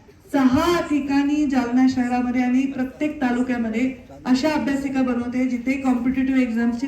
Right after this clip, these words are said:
तयारी करून घेतली जाईल. त्यांना नीटसाठी लागणारी पुस्तकं, त्यांना आयपीएस, आयएएससाठी लागणारी पुस्तकं, एमपीएससीसाठी लागणारी पुस्तकं,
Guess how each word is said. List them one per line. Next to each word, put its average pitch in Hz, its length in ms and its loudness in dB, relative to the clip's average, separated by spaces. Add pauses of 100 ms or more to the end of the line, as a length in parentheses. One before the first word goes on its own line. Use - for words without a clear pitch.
तयारी 233 240 0
करून 233 300 -2
घेतली 208 300 -4
जाईल. 170 200 -2 (420)
त्यांना 269 300 6
नीटसाठी 285 560 4
लागणारी 254 380 2
पुस्तकं, 233 500 -6
त्यांना 240 260 0
आयपीएस, 269 480 -2
आयएएससाठी 262 600 -2
लागणारी 240 380 0
पुस्तकं, 233 400 -6
एमपीएससीसाठी 269 600 -2
लागणारी 233 420 -4
पुस्तकं, 233 420 -8